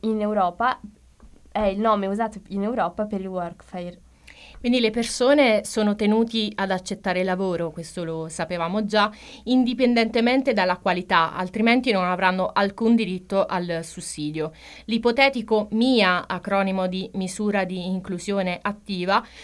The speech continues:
Speaker 2: conferma i vicoli ciechi del workfare e, salvo una nuova scala di equivalenza per le famiglie più numerose,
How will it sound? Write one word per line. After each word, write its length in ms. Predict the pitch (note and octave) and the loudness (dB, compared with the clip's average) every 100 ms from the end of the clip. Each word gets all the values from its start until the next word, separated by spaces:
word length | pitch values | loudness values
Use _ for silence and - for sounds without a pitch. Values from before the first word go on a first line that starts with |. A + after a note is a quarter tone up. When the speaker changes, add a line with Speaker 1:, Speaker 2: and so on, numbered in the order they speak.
| - | -10
Speaker 2:
conferma 680 | - C#4 C4 A#3 A3 A#3+ A#3+ | 2 2 4 4 6 4 4
i 240 | G3+ G3 F#3+ | 2 -2 -2
vicoli 380 | G#3+ G#3+ A3+ G#3+ | -2 0 -2 -2
ciechi 520 | - F#3 F#3 G3+ G3+ | -4 -4 -4 -4 -2
del 160 | F3 | -2
workfare 680 | E3+ E3+ - - - E3+ E3+ - - - | -2 -4 -6 -8 -4 -2 -2 -6 -18 -10
e, 100 | G3 | -4
salvo 320 | - A#3 A#3+ | 2 2 4
una 200 | A3 G3+ | 2 2
nuova 260 | G#3 G#3+ | 4 2
scala 340 | G3 - G#3+ G#3 | 0 2 2 4
di 80 | F#3+ | 0
equivalenza 680 | F#3+ G3+ F#3+ G#3 G3 G3 F3+ | -2 0 2 4 2 0 -4
per 100 | F#3 | -2
le 140 | F#3 | -4
famiglie 420 | F#3+ F#3+ G#3 F#3 | -2 0 2 0
più 220 | F3+ G3+ | -4 -4
numerose, 640 | F#3 G3 A3+ G3 F#3+ G3 | -2 0 0 2 0 0